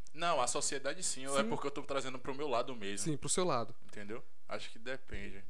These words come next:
Speaker 1: E eu ia falar uma parada aqui, fugiu até da cabeça. Ah, sim. É... Eu tava vendo alguns vídeos, cara, que a pessoa tava sendo agredida e tal.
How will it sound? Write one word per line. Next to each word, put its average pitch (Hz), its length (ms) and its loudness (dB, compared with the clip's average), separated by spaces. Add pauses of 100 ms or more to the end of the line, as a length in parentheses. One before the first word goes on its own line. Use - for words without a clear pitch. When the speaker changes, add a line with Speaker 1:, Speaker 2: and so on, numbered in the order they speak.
(540)
Speaker 1:
E 104 840 -2 (440)
eu 95 80 -2
ia 98 60 -2
falar 101 240 -2
uma 98 80 -2
parada 95 280 -2
aqui, 98 260 -2
fugiu 101 240 -2
até 101 160 -2
da 113 120 -2
cabeça. 95 460 -2 (1700)
Ah, 107 220 0
sim. 95 320 -2 (380)
É... 98 600 -2 (800)
Eu 113 80 -2
tava 127 260 0
vendo 120 200 -2
alguns 113 320 -2
vídeos, 120 360 -2
cara, 87 360 -2
que - 80 -2
a 113 60 2
pessoa 120 340 -2
tava 113 200 -2
sendo 113 220 -2
agredida 104 600 -2
e 101 60 -2
tal. 107 520 0